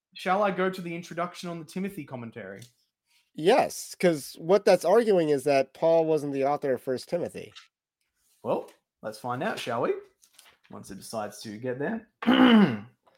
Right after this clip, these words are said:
Speaker 2: Uh, submit your
Speaker 1: Uh,
Speaker 2: Bible passages, uh, that you wanna see.
Speaker 1: Yes, people. It's basically a continuation of my last stream <laughs> that I did on this. <laughs> Authorship. <clears throat> So,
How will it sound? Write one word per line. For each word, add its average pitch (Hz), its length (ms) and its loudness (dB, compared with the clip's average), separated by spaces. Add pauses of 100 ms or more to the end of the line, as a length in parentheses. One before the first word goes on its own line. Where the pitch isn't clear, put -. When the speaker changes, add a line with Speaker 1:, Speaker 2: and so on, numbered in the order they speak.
(180)
Speaker 2:
Uh, 123 320 2
submit 156 380 2
your - 140 2
Speaker 1:
Uh, 117 40 2
Speaker 2:
Bible 139 300 4
passages, 110 600 -2
uh, 110 380 -2
that 104 140 -2
you 107 40 -6
wanna 110 200 -4
see. 110 400 -6 (560)
Speaker 1:
Yes, 156 280 8
people. 127 220 0
It's 139 80 -2
basically 160 360 6
a - 20 -6
continuation 139 640 6
of 123 60 2
my 117 100 6
last 113 300 6
stream 131 440 0
<laughs> 202 300 2
that 175 160 2
I 147 120 0
did 131 140 -4
on 127 220 -4
this. - 260 -6 (560)
<laughs> - 580 -12
Authorship. 202 640 4
<clears throat> - 20 6 (2250)
So, 175 220 6